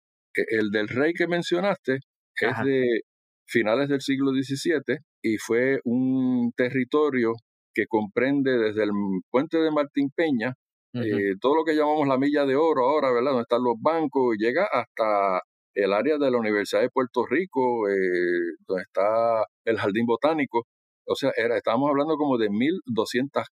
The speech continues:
Speaker 1: cuerdas
Speaker 2: Wow.
Speaker 1: de extensión. Eso era el Hato del Rey. Y le llamaban así porque, eh, fue un territorio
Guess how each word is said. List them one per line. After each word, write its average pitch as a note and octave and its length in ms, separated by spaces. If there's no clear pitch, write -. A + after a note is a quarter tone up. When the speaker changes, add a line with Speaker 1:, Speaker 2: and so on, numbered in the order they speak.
Speaker 1:
cuerdas A2+ 540
Speaker 2:
Wow. A2 400
Speaker 1:
de G2 140
extensión. G#2+ 560
Eso C#3 280
era F3+ 220
el G#2 160
Hato B2+ 240
del A#2+ 180
Rey. G2+ 220
Y A2+ 100
le A2+ 120
llamaban C#3+ 400
así E3 240
porque, A#2 320
eh, B2+ 200
fue B2+ 160
un D3+ 220
territorio C#3 680